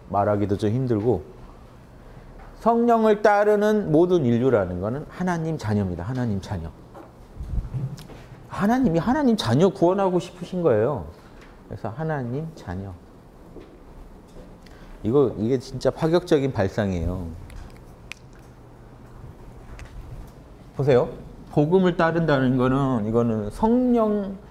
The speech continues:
성령의 말씀 아닙니까? 성령의 말씀을 따르는 하나님 자녀만 구원받는다. 율법 지키는 이스라엘인만 구원받는다.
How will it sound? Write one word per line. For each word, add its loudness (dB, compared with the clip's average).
성령의 0
말씀 2
아닙니까? 0
성령의 2
말씀을 2
따르는 2
하나님 0
자녀만 0
구원받는다. 0
율법 4
지키는 -2
이스라엘인만 2
구원받는다. 2